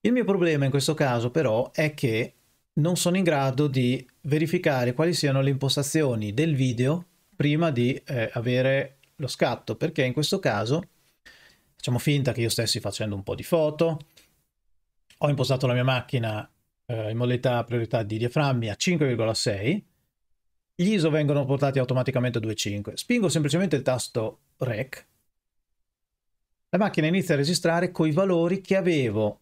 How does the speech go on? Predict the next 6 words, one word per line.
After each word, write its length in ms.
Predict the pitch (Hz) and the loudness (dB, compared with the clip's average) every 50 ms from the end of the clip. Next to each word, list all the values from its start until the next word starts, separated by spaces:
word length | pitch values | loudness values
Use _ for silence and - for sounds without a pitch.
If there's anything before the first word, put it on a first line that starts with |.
| _ _ - | _ _ -6
nel, 760 | - 151 165 170 151 127 110 104 104 101 101 101 - - - - | -2 0 0 2 0 0 -2 -2 -4 -4 -4 -6 -6 -8 -8 -2
impostato 680 | - 151 147 170 185 - - - 147 135 135 - 175 | -2 0 0 0 0 0 2 0 0 0 0 0 0
nella 280 | 170 165 151 143 139 127 | 2 2 2 2 2 2
modalità, 680 | 123 143 147 165 170 175 175 - 123 123 131 135 - _ _ _ _ _ _ _ _ | 2 2 2 2 0 0 0 0 -2 0 -2 -4 -6 _ _ _ _ _ _ _ _
eh, 260 | - 131 123 120 113 | -2 0 2 2 2
video. 400 | 113 151 160 123 107 104 104 - | 2 2 0 0 0 -2 -2 -4